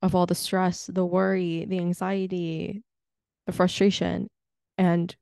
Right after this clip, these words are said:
go into meditation and see what comes through for you. Okay. The other th-, uh, a couple other things you could do. Number two, you can journal. I've actually never talked about this on the podcast before, but this is something I do. And I don't mean just, like, journal, journal. Like,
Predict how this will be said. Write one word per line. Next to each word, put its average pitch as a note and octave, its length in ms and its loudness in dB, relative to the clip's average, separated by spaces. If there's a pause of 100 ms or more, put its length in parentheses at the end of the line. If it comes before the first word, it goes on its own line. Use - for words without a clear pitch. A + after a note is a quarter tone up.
(120)
go E3 160 2
into F#3 180 0
meditation G3+ 600 0
and F#3+ 120 -4
see F3 140 -4
what E3 120 -8
comes - 220 -8
through G3+ 160 0
for - 140 -6
you. F2+ 120 -4 (1040)
Okay. G3+ 240 0 (100)
The - 120 -2
other F#3+ 180 2
th-, - 120 -8 (140)
uh, F3+ 160 2
a - 80 -14
couple E3+ 220 2
other G#3 180 4
things D#3+ 240 -2
you D#3+ 60 -6
could F3+ 80 -10
do. - 180 -4
Number - 260 -6
two, - 240 0
you D#3 200 0
can E3+ 180 0
journal. E3+ 440 0 (640)
I've G3+ 280 4
actually E3 380 2
never C#3 240 2
talked B2+ 220 -4
about - 180 -2
this F3 140 0
on D3 100 0
the C#3 60 -2
podcast - 720 -6 (380)
before, F3+ 560 2 (200)
but - 140 2
this F3+ 200 2
is G#3 80 0
something F#3+ 260 2
I E3+ 100 2
do. A#2+ 180 -2
And F3 140 0
I F3+ 100 2
don't C4 180 2
mean A3 160 6
just, F#3+ 180 0
like, F3 320 -2
journal, D3+ 440 0
journal. - 380 -4
Like, F3 200 -4